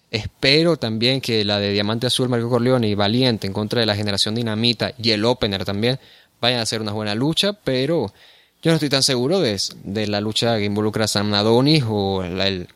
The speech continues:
la lucha estelar entre Gran Guerrero y Roja. Entonces, sí,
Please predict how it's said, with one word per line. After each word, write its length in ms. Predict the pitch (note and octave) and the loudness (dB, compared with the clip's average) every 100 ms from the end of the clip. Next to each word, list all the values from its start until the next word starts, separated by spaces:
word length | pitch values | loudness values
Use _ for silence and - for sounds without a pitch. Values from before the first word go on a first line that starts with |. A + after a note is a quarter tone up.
| _ | _
la 100 | G2 | -6
lucha 200 | G2+ - | -4 -4
estelar 360 | - G#2 D3 D#3+ | -2 -2 2 2
entre 360 | G#2+ G2+ G2 G2 | 0 -4 -6 -8
Gran 240 | A2+ A2+ A2 | -4 -4 -2
Guerrero 460 | A2 G#2+ B2+ D#3 - - - | -2 -2 0 -2 -4 -20 -10
y 120 | G#2+ | -2
Roja. 320 | A2 F#3 A2 F#2 | 2 4 2 0
Entonces, 640 | F2+ F#2+ - G#2+ G2 F#2 | -2 0 0 2 0 2
sí, 160 | - | 0